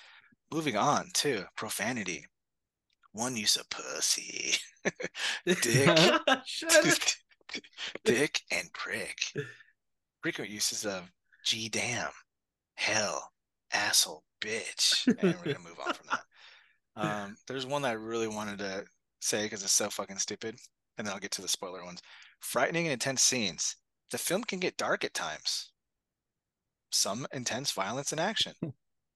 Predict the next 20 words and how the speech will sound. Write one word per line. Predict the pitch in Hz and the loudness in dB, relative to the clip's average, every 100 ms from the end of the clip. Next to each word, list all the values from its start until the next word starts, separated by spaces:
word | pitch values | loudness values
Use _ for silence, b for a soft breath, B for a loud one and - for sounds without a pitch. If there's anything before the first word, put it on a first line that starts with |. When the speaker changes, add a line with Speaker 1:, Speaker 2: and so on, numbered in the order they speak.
| _ _ - | _ _ 0
Speaker 1:
Andrew | 190 202 202 | 2 4 4
makes | - - | 4 0
a | - | 0
car | - 165 | 6 6
crash | - 101 104 | 6 2 2
with | 120 - | 0 -2
his | 110 | -2
telekinesis. | - 120 123 151 175 - - - _ _ _ _ _ _ _ _ _ | -2 -4 -4 -4 -4 -4 -10 -12 _ _ _ _ _ _ _ _ _
Speaker 2:
What | 151 | -10
Speaker 1:
All | - | -6
right, | |
Speaker 2:
is | 151 | -4
Speaker 1:
here's | 151 | -2
ones | 175 175 | -2 0
that | |
Speaker 2:
this? | 165 | 0
Speaker 1:
could | 156 | 2
give | 151 | 2
it | |
away. | 143 135 | 2 2